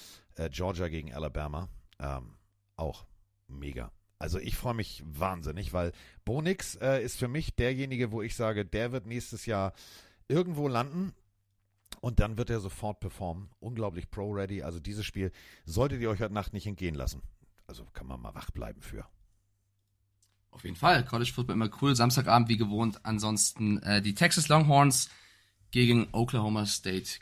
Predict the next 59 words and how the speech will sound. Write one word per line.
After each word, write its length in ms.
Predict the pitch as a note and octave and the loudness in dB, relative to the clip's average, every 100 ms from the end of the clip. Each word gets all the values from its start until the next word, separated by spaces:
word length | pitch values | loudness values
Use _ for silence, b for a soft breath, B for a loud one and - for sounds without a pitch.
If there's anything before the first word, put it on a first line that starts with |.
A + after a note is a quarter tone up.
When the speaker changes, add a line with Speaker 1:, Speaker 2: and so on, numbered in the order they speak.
| - | 0
Speaker 2:
Cowboys. 440 | G#2 G2+ F#2 E2+ | 2 2 2 0
Also 200 | B1 F#2+ | -2 -4
auch 60 | G2 | -6
das 220 | G#2 G2+ | -6 -4
wird 100 | F#2+ | -4
safe 220 | - F#2 | -2 -2
ein 80 | G2 | -4
cooles 200 | - G2 | -6 -4
Spiel. 340 | - G#2 G#2 F#2 | -4 -2 -2 -2
Auch 100 | G2+ | -4
da 160 | F#2+ | -4
bin 120 | F#2+ | -2
ich 100 | G2 | -2
mit 100 | - | -4
Domi 160 | G#2 G#2 | -4 -2
Eberle 280 | - A2 A2 | 0 0 -2
schon 120 | G#2+ | -2
ein 20 | |
bisschen 240 | G#2+ - G2+ | -4 -4 -6
im 40 | |
Austausch, 460 | - B2+ - A2+ - | -4 -4 -4 -6 -6
weil 80 | G2 | -6
ich 100 | - | -4
da 220 | G#2 G2+ | -2 0
an 80 | G#2 | 0
der 80 | |
Sendung 240 | G2+ A2 A2 | -2 -2 -2
mitwirken 420 | D3+ - D#3 C#3+ | -2 -2 -2 0
darf. 340 | B2+ B2+ B2+ | 2 2 0
Und 220 | - A2 - | -4 -4 0
Speaker 1:
Das 60 | |
Speaker 2:
Eberle 200 | A#2+ A#2 | 2 4
Speaker 1:
wollte 120 | A2+ | 4
Speaker 2:
ist 60 | F#3+ | 2
ja 80 | G2 | 2
Speaker 1:
ich 20 | |
ja 80 | A2 | 0
Speaker 2:
auch 40 | |
Speaker 1:
gerade 160 | C3 C#3 | 2 0
Speaker 2:
komplett 220 | A2+ C3+ | 2 2
Speaker 1:
thematisieren. 380 | B2 A2 G#2+ G3 | 2 0 2 4
Speaker 2:
drin. 240 | A2+ B2+ - - - - _ _ _ _ - | 6 4 -2 -20 -20 -20 _ _ _ _ -4
Speaker 1:
Du 100 | C#3 | 4
Speaker 2:
Ja, 100 | C#3 | 8
dann 120 | A#2+ | 10
Speaker 1:
darfst 120 | F#3 | 12
Speaker 2:
rein. 80 | B3 | 10
Speaker 1:
ja. 200 | C3 - - - | 8 2 -14 -4
Du 100 | A2+ | 4
darfst 340 | D#3 A3 - | 6 6 4
ja. 140 | E3 - B B | 2 2 B B
Deswegen, 300 | C#3 C#3+ D#3 | -2 0 2
das 140 | C3+ | 2
sollte 240 | B2+ E3 D#3 | 2 2 0
die 80 | D3+ | -2
Überleitung 480 | F3 D#3+ D3+ C3+ | 2 4 4 2
des 180 | A#2+ A2+ | -2 0
Todes 420 | - C#4+ B3 B2+ | 2 4 4 0
werden. 300 | A2+ G2 C#3+ | 2 2 2